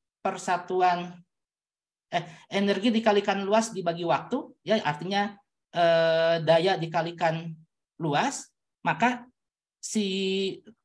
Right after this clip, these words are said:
penyebutnya itu ada faktor dua, ya, ada faktor dua seperti ini. Nah, makanya nanti, eh, S rata-rata ini bisa kita asumsikan sebagai sebuah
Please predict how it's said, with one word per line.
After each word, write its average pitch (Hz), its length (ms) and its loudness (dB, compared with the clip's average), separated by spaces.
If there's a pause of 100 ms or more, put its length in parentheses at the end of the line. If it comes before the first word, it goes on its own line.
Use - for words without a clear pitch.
(560)
penyebutnya 196 640 0 (240)
itu 170 240 -2
ada 202 480 2 (480)
faktor 185 400 -2
dua, 160 480 4
ya, 165 240 -10
ada 156 160 0
faktor 156 320 -4
dua 160 240 2
seperti 120 480 -10
ini. 123 80 -8
Nah, 123 80 -4
makanya 135 400 -2
nanti, 175 320 -2 (640)
eh, 135 760 4 (200)
S 160 160 -4
rata-rata 156 480 0
ini 160 160 -4
bisa 202 320 -2
kita 151 320 -8
asumsikan 147 400 -6
sebagai 143 400 -6
sebuah 151 480 -6